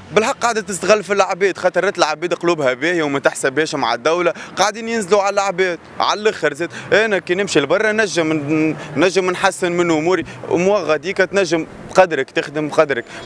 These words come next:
هنا تجي تشوف لي سوسيتي بالحق شيء يعيف والله. انا واحد من الناس خدمت اربع سنين في لي سوسيتي،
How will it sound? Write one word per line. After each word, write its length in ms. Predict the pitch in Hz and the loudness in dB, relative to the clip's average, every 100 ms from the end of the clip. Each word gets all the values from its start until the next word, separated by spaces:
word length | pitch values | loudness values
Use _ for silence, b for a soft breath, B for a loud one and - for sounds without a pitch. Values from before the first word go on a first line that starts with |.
| - | 0
هنا 260 | 147 190 226 | 0 2 -2
تجي 200 | 156 190 | -2 -2
تشوف 220 | - 185 | 0 2
لي 80 | 175 | 0
سوسيتي 520 | 190 - 156 - 208 | 0 2 2 2 0
بالحق 380 | 185 226 254 - | 0 -2 -4 0
شيء 240 | 233 226 | 2 4
يعيف 580 | 220 196 202 208 165 143 | 2 0 0 -2 -4 0
والله. 420 | 170 196 165 165 156 B | 0 2 0 0 -2 B
انا 240 | - 214 214 | 0 2 2
واحد 300 | 202 185 165 | 2 0 -4
من 80 | 175 | -4
الناس 180 | 208 | -4
خدمت 380 | 190 175 208 196 | 0 0 0 2
اربع 300 | 202 202 180 | 2 2 -2
سنين 280 | 190 208 185 | -2 -2 0
في 120 | 156 | 2
لي 100 | 165 | 0
سوسيتي، 480 | 160 175 180 170 180 | 2 2 2 2 0